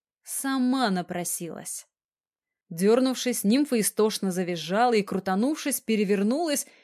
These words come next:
вскинув одну ножку. Среагировать не успел. Нежная, на первый взгляд, пяточка прилетела прямо в глаз. Аж искры посыпались. Взревев от боли, попятился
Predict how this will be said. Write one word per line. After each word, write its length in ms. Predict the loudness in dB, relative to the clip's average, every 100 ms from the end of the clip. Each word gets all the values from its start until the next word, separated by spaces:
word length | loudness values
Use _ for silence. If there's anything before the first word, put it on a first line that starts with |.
| _ _
вскинув 460 | -8 -2 0 0
одну 240 | 0 2 4
ножку. 520 | 2 0 -6 -14 -18 _
Среагировать 760 | -8 2 4 6 4 2 0 0
не 160 | 0 0
успел. 640 | -2 -6 -8 -10 -10 -16 _ _ _ _
Нежная, 640 | 0 2 4 2 0 -4
на 140 | -6 -4
первый 320 | -2 -2 -2
взгляд, 400 | -6 -4 -6 -6 -2
пяточка 540 | -2 -2 -8 -12 -16 _ _ 0
прилетела 580 | 2 4 2 2 2
прямо 580 | 0 -2 -2 -2 -4 -6
в 140 | -4 0
глаз. 680 | 0 0 -2 -6 -8 -8 _ _ _ _
Аж 480 | -4 -2 -2 -4 -8 -2
искры 560 | 0 0 -2 -4 -4
посыпались. 880 | -2 -4 -2 -4 -6 -8 -8 -10 -12 -18 _ _ _ -10
Взревев 600 | -2 0 2 2 0 0
от 160 | 0 0
боли, 320 | 0 0 -2
попятился 920 | 0 -4 0 0 0 0 -2 -4